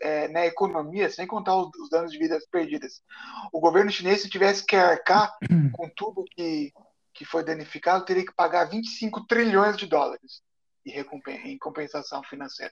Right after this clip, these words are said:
Speaker 2: É.
Speaker 1: pelos danos que causou.
Speaker 2: É uma graninha, né?
Speaker 1: Uma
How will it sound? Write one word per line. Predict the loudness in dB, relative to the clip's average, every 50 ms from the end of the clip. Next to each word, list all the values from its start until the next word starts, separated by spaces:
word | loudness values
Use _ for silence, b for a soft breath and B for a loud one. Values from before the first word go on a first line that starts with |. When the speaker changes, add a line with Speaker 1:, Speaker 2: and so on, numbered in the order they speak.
| -8 -2
Speaker 2:
É. | 2 4 4 4 4 2 -2 -8 -16 -20 -20 _ _ _ _ _
Speaker 1:
pelos | -4 -4 -4 -2 0
danos | 0 0 2 0 -4
que | -10 -6
causou. | -2 0 0 0 0 -6 -10 -16 _ _ _ _ _ _ _ _ _ _ _ _ -6
Speaker 2:
É | -2
uma | 0 2 4
graninha, | 4 6 6 6 6 6 6 6 6
né? | 6 4 4 2 -2 _ B B B B B B B B B B B B _ _ _ -14 -4 0
Speaker 1:
Uma | 2 2